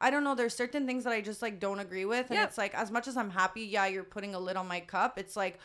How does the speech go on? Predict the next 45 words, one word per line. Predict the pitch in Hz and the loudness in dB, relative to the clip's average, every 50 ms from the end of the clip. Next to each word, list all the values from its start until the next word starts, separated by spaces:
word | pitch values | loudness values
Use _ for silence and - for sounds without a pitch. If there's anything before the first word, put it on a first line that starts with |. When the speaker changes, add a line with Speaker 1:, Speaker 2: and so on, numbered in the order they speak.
| - - | -16 -4
Speaker 1:
why | - 226 247 | 2 4 4
don't | 269 339 370 | 6 6 4
we | 381 339 | 4 4
get | 240 269 269 269 | 4 4 2 2
to | - 294 | 2 2
the | 226 233 | 2 2
root | 214 190 220 233 226 208 | 2 2 0 0 0 0
of | 196 170 | -2 -2
the | 190 | -4
problem? | 185 202 202 180 175 175 180 165 151 151 156 - | 0 2 4 4 2 2 -2 -4 -4 0 4 4
Speaker 2:
Absolutely. | 226 220 - 220 208 247 233 - | 4 4 2 -2 -2 0 4 8
Speaker 1:
Why | 262 285 302 | 8 10 10
are | 294 302 320 370 330 | 12 12 12 12 10
we | 269 247 | 6 2
getting | 190 214 190 175 190 196 | 2 2 2 2 0 -4
roofied? | 190 185 170 175 170 - 196 190 196 | -6 -6 -6 -6 -4 -2 -2 2 6
Why | 220 254 | 8 8
don't | 285 339 349 | 8 8 8
we | 349 330 294 - - - | 6 4 2 0 -4 -6
tackle | - - 269 277 277 277 269 240 214 180 | 2 6 6 8 8 6 2 2 4 6
that | 170 233 226 233 233 233 | 10 12 12 12 12 8
situation? | - - 214 190 - - 196 180 180 170 180 190 202 202 | 0 -4 -4 -4 -4 -4 -6 -4 -4 -4 2 6 8 8
Speaker 2:
Absolutely. | 208 214 - - 208 190 190 277 | 8 8 4 0 0 4 4 4
Speaker 1:
Instead | - - 320 311 | 6 8 8 8
of | 320 320 | 8 8
just | 247 294 277 269 - | 6 0 -2 -2 -2
teaching | - 285 262 - 277 262 240 247 | -2 -2 -2 0 -2 -2 0 0
women | 254 247 233 226 220 202 | 0 0 0 -2 -6 -8
to | - - 277 247 220 | -8 -6 -6 -6 -4
be | 180 233 233 | -4 -4 -4
more | 214 214 214 202 190 | -4 -2 -2 -2 -2
safe. | 196 190 - 233 220 190 160 143 127 190 | -4 -4 -4 -2 -2 -2 -2 -4 0 2
Speaker 2:
Yeah. | 220 214 185 143 101 76 - - - - - | 6 6 6 6 6 2 -2 -12 -20 -4 4
And | - 240 247 | 6 8 10
I | 247 247 | 10 12
always | 240 240 240 247 247 254 247 - | 12 10 10 8 4 2 -4 -4
say, | - - 214 196 202 | -4 2 4 4 4
and | 202 202 | 4 2
I | 208 | 2
had | 202 208 208 | 0 0 0
a | 170 | 0
huge | 185 - - - - 233 226 190 | 0 -4 -8 -12 -8 -8 -8 -8
conversation | - - 180 170 - - - - 170 175 - - - | -6 -6 -6 -6 -6 -6 -8 -8 -8 -8 -8 -10 -8
with | 170 185 185 - | -10 -10 -8 -6
this, | 190 185 196 196 - | -6 -4 -4 -6 -8